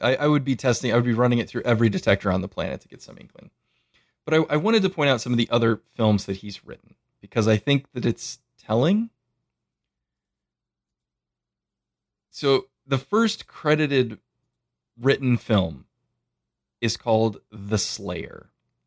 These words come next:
And it's an, a supernatural horror film that he also directed. Super low budget, cashing in on, on Jason and Freddy and, and Michael Myers,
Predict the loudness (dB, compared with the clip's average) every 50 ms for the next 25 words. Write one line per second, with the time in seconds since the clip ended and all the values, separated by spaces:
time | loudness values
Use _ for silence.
0 | _ _ _ _ _ -2 2 2 2 2 2 0 -2 -2 -2 _ _ _ _ _
1 | _ _ _ _ _ _ _ _ _ -14 -8 -4 -4 -4 -2 0 2 2 0 0
2 | -2 -6 -4 0 2 2 2 0 0 -2 -4 -4 -4 -6 -8 -8 -2 2 2 2
3 | 2 2 0 -2 -2 0 2 2 2 0 -2 -4 -8 -10 -10 -10 -10 _ _ _
4 | _ _ _ _ _ _ _ _ _ _ _ _ _ _ _ -12 -8 -4 -2 -2
5 | -2 -2 -2 -4 0 2 2 2 2 2 0 0 0 0 0 0 0 0 -4 _
6 | _ _ _ _ _ _ _ _ _ _ _ _ _ _ _ _ _ _ _ _
7 | _ _ _ _ _ _ -2 0 0 0 0 0 0 0 0 2 2 2 2 2
8 | 2 2 2 0 -2 -2 -4 -2 0 0 2 2 0 -2 -6 _ _ _ -2 -2
9 | -2 -2 -2 0 0 0 0 0 0 0 0 2 2 2 0 0 -2 -4 -6 _
10 | _ _ _ _ _ _ _ _ _ _ _ _ _ _ _ _ -4 0 0 2
11 | 4 4 4 4 2 4 4 4 4 4 4 2 2 2 0 -2 -4 -8 -10